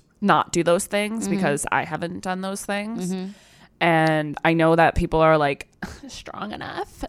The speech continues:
Speaker 1: to do it, and they
Speaker 2: Yeah.
Speaker 1: just, like, don't push themselves.
Speaker 2: Uh-huh.
Speaker 1: And he was like, he said, s-, I don't even really remember what he said, but he was just like, "Oh, Abby, you're such a genius." I was like, "Stop, please stop."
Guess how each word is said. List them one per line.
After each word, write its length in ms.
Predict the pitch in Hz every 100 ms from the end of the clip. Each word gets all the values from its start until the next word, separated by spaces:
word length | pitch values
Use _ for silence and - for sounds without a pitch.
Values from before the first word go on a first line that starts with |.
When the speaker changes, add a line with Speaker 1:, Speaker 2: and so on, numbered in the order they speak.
| -
Speaker 1:
to 100 | -
do 240 | 175 117 135
it, 300 | 233 294 -
and 120 | -
they 80 | 170
Speaker 2:
Yeah. 40 | 147
Speaker 1:
just, 160 | 160
like, 140 | 165 160
don't 200 | 151 -
push 220 | 147 -
themselves. 600 | 165 180 202 208 247 -
Speaker 2:
Uh-huh. 280 | 190 185 185 - _ _ _ _ _ _ _ _
Speaker 1:
And 1120 | 233 240 226 226 226 220 214 214 214 208 - - _
he 220 | - 226
was 220 | 214 196 196
like, 600 | 190 185 180 - - - _ _ _ _ _ _ _
he 220 | 190 208
said, 260 | 196 185 165
s-, 160 | - 175 -
I 80 |
don't 180 | 170 185
even 140 | 180 170
really 220 | 139 123
remember 300 | 104 87 69
what 120 | 80
he 60 | -
said, 260 | - 123
but 140 | 165 180
he 140 | 180
was 120 | 156
just 200 | 156 165
like, 180 | 185 151 -
"Oh, 220 | 254 240 -
Abby, 300 | 147 156 156
you're 160 | 156
such 300 | 170 - 185
a 20 | 160
genius." 760 | - - - - - 202 -
I 60 | -
was 120 | -
like, 120 | 226
"Stop, 640 | - - - 285 269 196 -
please 340 | - 220 170
stop." 540 | - - 175 156 -